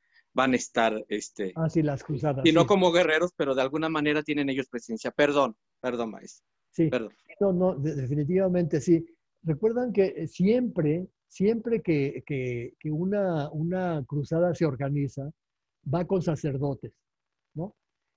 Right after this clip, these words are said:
Speaker 2: Cuando fue la primera cruzada, a fines del siglo once, fueron la Orden de Cluny, fueron monjes de Cluny los que iban con los cruzados.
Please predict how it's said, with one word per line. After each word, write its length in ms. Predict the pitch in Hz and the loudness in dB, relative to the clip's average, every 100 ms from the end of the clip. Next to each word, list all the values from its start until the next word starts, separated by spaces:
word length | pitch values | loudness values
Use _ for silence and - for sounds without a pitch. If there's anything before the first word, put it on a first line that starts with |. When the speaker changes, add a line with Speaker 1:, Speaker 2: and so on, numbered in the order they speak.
| _ - | _ -10
Speaker 2:
Cuando 300 | 143 143 143 | -4 -2 0
fue 140 | 185 | 4
la 120 | 208 | 4
primera 400 | 160 160 180 185 | 4 4 4 4
cruzada, 580 | 147 139 151 147 156 196 | 2 -4 -2 -2 2 2
a 60 | 165 | 2
fines 280 | 151 151 147 | 0 0 -2
del 140 | 127 | -4
siglo 300 | 156 147 147 | -2 0 2
once, 500 | 151 170 160 185 214 - _ _ _ - | 2 2 2 0 -2 -8 _ _ _ -4
fueron 380 | 160 165 170 156 | 2 2 2 0
la 140 | 135 | 0
Orden 300 | 139 151 156 | 0 2 2
de 120 | 147 | 2
Cluny, 560 | 147 139 143 196 240 190 _ _ | 0 -2 2 2 2 -2 _ _
fueron 300 | 151 156 151 | -4 -2 0
monjes 360 | 147 165 175 160 | 0 0 0 0
de 140 | 160 | 0
Cluny 320 | 143 139 165 | -2 -2 0
los 220 | 208 156 - | 2 0 -2
que 100 | 147 | -4
iban 220 | 143 131 | -4 -4
con 140 | 139 | -6
los 140 | 123 - | -8 -10
cruzados. 440 | 120 - 123 | -16 -12 -12